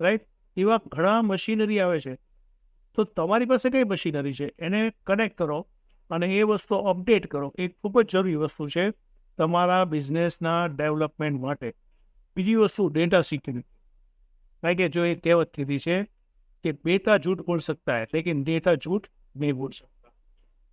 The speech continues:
એટલા માટે તમારી કંપનીની અંદર તમારો ડેટા રહ્યો ને એ તમારી પાસે હોવો જોઈએ. તમારા સેલ્સનો ડેટા, માર્કેટિંગનો ડેટા, તમારા કસ્ટમરનો ડેટા, તમારા પ્રોડક્શનનો ડેટા,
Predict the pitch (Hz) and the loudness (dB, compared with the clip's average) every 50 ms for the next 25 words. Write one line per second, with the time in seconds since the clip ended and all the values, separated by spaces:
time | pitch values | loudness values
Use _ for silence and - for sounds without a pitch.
0 | _ - 180 - - 240 247 240 226 220 - - 214 208 220 220 - - 170 175 | _ -8 -6 0 4 4 4 4 2 -2 -4 -2 0 2 2 2 2 2 2 2
1 | 190 214 226 233 220 - 202 196 202 202 196 190 196 190 185 180 190 190 190 196 | 2 2 2 2 0 0 0 0 0 0 0 0 0 0 0 0 2 4 4 4
2 | 190 185 - 175 165 175 190 196 196 202 202 196 196 175 156 165 175 180 - 208 | 2 0 0 -2 0 2 4 2 4 2 2 0 -2 -2 -2 -2 -2 -2 0 2
3 | 196 196 180 196 196 180 170 160 165 175 170 165 - 165 160 170 170 160 - 165 | 2 2 2 0 -2 -2 -2 -2 -2 -2 -4 -4 -2 0 2 2 0 0 -2 -4
4 | 160 - - 156 147 151 156 143 147 143 - 156 156 156 151 135 - - 156 151 | -4 -4 -2 -2 -2 -2 0 0 0 -2 0 0 0 0 0 -2 0 2 2 2
5 | 165 151 - - 165 156 147 160 156 - 165 156 151 147 147 143 139 143 156 156 | 2 2 0 -2 0 0 0 0 -2 -2 -2 0 0 0 0 0 -2 -4 -4 -2
6 | - 165 156 160 151 147 147 151 143 147 147 143 - 160 151 151 151 151 - _ | -2 -2 0 0 0 -2 -2 -4 -2 -4 -4 -2 0 0 0 0 0 -2 -6 _
7 | _ _ _ _ _ _ _ - 165 160 151 147 - - 160 - - - 180 175 | _ _ _ _ _ _ _ -2 0 0 0 -2 -2 -4 -4 -2 2 2 2 4
8 | 175 175 170 165 156 151 160 160 - 165 160 160 156 151 151 151 143 131 - - | 2 0 0 0 0 0 -2 0 0 0 0 0 0 -2 -4 -4 -4 -6 -6 -6
9 | 147 151 170 165 - - 170 165 165 160 147 151 156 143 - 160 160 160 160 160 | -6 -4 -4 -4 -4 -4 -4 -2 -2 -2 -2 -2 -2 0 0 0 0 0 -2 -6